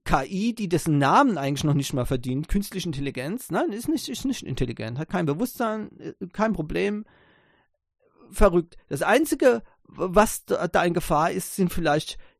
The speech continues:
die, die kreativen Köpfe, ein paar Künstler und, äh, vielleicht ein paar Journalisten, ja, die, ähm, vielleicht auch mal einen Artikel schreiben, der eben weniger, äh, fundiert ist als das, was die K I zusammenkritzelt, ne?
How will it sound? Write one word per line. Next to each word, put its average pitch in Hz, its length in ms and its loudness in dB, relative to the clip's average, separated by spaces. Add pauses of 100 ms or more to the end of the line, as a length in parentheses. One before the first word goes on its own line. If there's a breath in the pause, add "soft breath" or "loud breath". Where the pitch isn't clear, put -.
(140)
die, 156 340 -6
die 151 220 -8
kreativen 180 600 0
Köpfe, - 340 4
ein 226 100 2
paar 170 180 2
Künstler 220 680 0
und, 185 440 0
äh, 165 120 4
vielleicht 165 340 2
ein 165 60 -2
paar 147 160 0
Journalisten, 208 800 -4
ja, 165 300 -4
die, 160 380 -8
ähm, 151 300 0 (380 loud breath)
vielleicht - 360 2 (120)
auch 143 160 0
mal 139 220 0
einen 127 140 -10
Artikel 143 380 -2
schreiben, 147 300 4
der 147 140 4
eben 131 180 -2
weniger, 143 540 6
äh, 139 320 0 (280 loud breath)
fundiert 160 420 6
ist 151 120 0
als 131 160 -6
das, - 160 -4
was 139 120 2
die - 100 -10
K 147 100 2
I 208 160 2
zusammenkritzelt, 135 920 0 (100)
ne? 123 260 -4